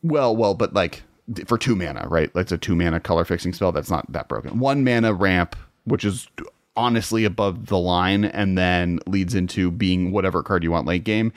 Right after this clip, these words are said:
is a reason it's problematic. The fact that, uh, Finale of Devastation is a four of in a top tier Modern deck and maybe in multiples,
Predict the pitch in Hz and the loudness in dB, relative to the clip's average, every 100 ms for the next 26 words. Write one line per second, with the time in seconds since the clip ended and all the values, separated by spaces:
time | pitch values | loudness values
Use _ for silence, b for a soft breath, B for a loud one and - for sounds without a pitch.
0 | B B - 110 120 131 113 95 - 80 | B B -4 0 0 0 0 -2 -2 -2
1 | 78 55 62 - - B B 143 135 196 | -2 -2 -4 -6 -12 B B -4 0 0
2 | 214 226 - - 117 107 113 110 117 113 | 0 -2 -4 -2 0 0 2 2 2 2
3 | 107 107 107 - 104 90 - 92 90 101 | 0 2 0 2 2 2 0 0 2 2
4 | 98 - _ 104 98 - 90 - 92 87 | 0 -8 _ -2 -2 -2 -4 0 0 0
5 | 80 87 92 92 - 104 87 85 82 78 | 0 0 0 -2 -2 0 2 2 2 0
6 | 69 - - 117 113 | -2 -4 -2 -2 -2